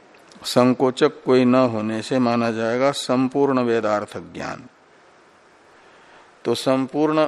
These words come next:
वेदार्थ ज्ञानवान जो है उसी का कर्म में अधिकार निश्चित है,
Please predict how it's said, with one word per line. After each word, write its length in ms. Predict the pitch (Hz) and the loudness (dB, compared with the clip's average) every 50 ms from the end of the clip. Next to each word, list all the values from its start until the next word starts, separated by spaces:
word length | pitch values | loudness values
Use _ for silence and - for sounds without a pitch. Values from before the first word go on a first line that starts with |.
| - - | -2 -4
वेदार्थ 680 | 120 127 127 127 127 127 131 135 139 139 143 - - | -4 -2 -2 0 2 2 2 2 2 0 -2 -4 -6
ज्ञानवान 920 | 139 117 110 120 123 120 120 123 127 123 123 127 120 123 135 147 151 147 135 | -8 -8 -8 -8 -4 0 2 2 2 2 0 0 2 2 2 2 2 0 -2
जो 220 | 123 127 123 117 107 | -2 -2 -2 -2 -2
है 520 | 92 - - 95 98 101 110 135 175 196 - - - - - _ _ _ _ _ _ _ _ _ _ _ _ _ _ _ _ - - _ _ - _ _ | -4 -6 -8 -6 -4 -2 -2 -2 -2 -4 -8 -18 -20 -20 -20 _ _ _ _ _ _ _ _ _ _ _ _ _ _ _ _ -20 -20 _ _ -20 _ _
उसी 420 | 117 123 120 - 143 143 147 151 147 | -4 -2 -2 0 2 2 2 2 2
का 400 | - 135 117 113 117 127 147 147 | 2 0 2 2 4 4 2 2
कर्म 520 | 147 - - 117 117 120 120 120 120 117 | 0 0 0 0 0 0 -2 -2 -4 -4
में 380 | 117 123 135 143 147 - - - | -4 -4 -2 -2 -4 -4 -6 -8
अधिकार 1120 | - 110 110 113 107 113 117 113 - 113 104 104 104 110 127 151 180 202 214 - - - - - - - - - - - - - - - - - - _ _ _ _ _ _ - - - - _ _ _ - _ - - - | -6 -4 -4 -4 -4 -6 -10 -6 -4 -2 0 2 2 4 4 2 2 0 -6 -10 -18 -20 -20 -20 -20 -20 -20 -20 -20 -20 -20 -20 -20 -20 -20 -20 -20 _ _ _ _ _ _ -20 -20 -20 -20 _ _ _ -20 _ -20 -8 -2
निश्चित 500 | 120 123 120 - - - 131 117 98 - | -2 -2 -2 -2 -2 0 0 0 0 -2
है, 180 | - 85 73 | -6 -8 -8